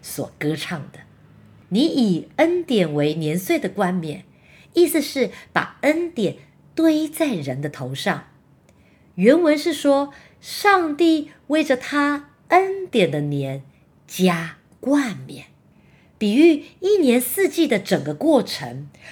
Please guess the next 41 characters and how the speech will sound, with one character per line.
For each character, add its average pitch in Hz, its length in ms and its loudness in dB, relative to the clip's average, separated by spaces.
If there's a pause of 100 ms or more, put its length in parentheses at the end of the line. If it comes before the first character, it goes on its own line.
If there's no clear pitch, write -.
(160)
都 294 180 2
是 294 200 -2
神 165 580 -2
所 165 260 -4
赐 - 260 -4
下 156 220 -2
的 135 120 -6
礼 131 320 -6
物。 196 340 -6 (840)
恩 403 240 2
典 208 320 4
在 202 200 2
希 190 200 -2
伯 214 140 2
来 165 180 2
文 147 260 -2 (160)
是 - 180 -4
好 - 760 -6
的 151 140 -2
东 208 240 -2
西 - 180 -10
的 - 200 -12
意 139 140 -12
思。 - 280 -12 (1200)
适 392 360 -2
时 165 380 0
适 277 380 0
量 233 340 4
的 156 420 -2
雨 175 260 -2
水 - 440 -2 (280)
丰 240 360 0
沛 233 240 -4
地 156 120 -10
降 196 340 -4
临 135 180 -8
在 165 180 -4
大 147 240 -8
地， - 260 -10 (440)
神 294 240 4
的 453 60 4